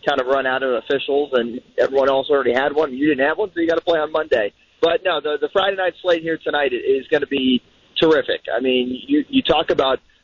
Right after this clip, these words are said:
we're finally at the point <laughs> where the, it's win or loss where it actually matters, you know? So, uh, it, it'll be fun. It'll be fun to see that, that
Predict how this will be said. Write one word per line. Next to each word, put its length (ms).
we're 240
finally 420
at 140
the 80
point 420
<laughs> 60
where 120
the, 140
it's 180
win 260
or 80
loss 340
where 140
it 60
actually 340
matters, 520
you 120
know? 300
So, 260
uh, 300
it, 200
it'll 120
be 220
fun. 180
It'll 140
be 180
fun 180
to 80
see 280
that, 260
that 140